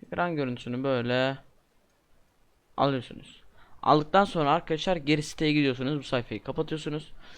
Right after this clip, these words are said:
Geri siteye ge-, geliyorsunuz arkadaşlar. Buradan dosyaları seç bölümüne tıklıyorsunuz. Buradan beni resimler bölümüne attı. Burada gördüğünüz üzere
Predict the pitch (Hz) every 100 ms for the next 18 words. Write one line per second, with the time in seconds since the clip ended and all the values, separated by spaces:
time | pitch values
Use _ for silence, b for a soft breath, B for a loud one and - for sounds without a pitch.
0 | B B 180 190 170 131 110 120 165 170
1 | 165 147 156 151 - 170 151 B B 151
2 | 170 143 156 156 135 131 - - 127 123
3 | 147 160 - - 110 - - - - -
4 | _ _ _ _ _ _ _ _ - _
5 | _ _ _ _ _ - _ _ _ _
6 | _ _ - _ - 190 196 170 160 160
7 | 156 170 160 139 127 151 131 113 - 156
8 | 160 151 135 143 131 120 117 127 127